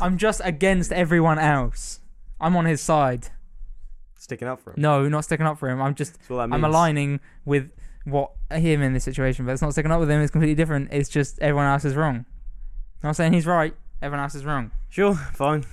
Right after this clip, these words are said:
Speaker 1: Not that I like Donald Trump. I think he's a horrible, horrible, lovely, looking horrible man.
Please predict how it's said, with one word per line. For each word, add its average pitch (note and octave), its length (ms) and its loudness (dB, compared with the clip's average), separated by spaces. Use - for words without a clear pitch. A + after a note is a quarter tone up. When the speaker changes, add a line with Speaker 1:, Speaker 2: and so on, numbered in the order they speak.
Speaker 1:
Not F3+ 160 4
that F3 180 4
I E3 80 6
like E3+ 200 4
Donald E3 240 0
Trump. D3+ 260 0
I D3 100 2
think C#3+ 200 0
he's C#3+ 120 -2
a C#3 160 -8
horrible, B2 440 -2
horrible, C3+ 340 -4
lovely, B2+ 340 -4
looking C3+ 280 -2
horrible C#3 360 0
man. A#2 260 -8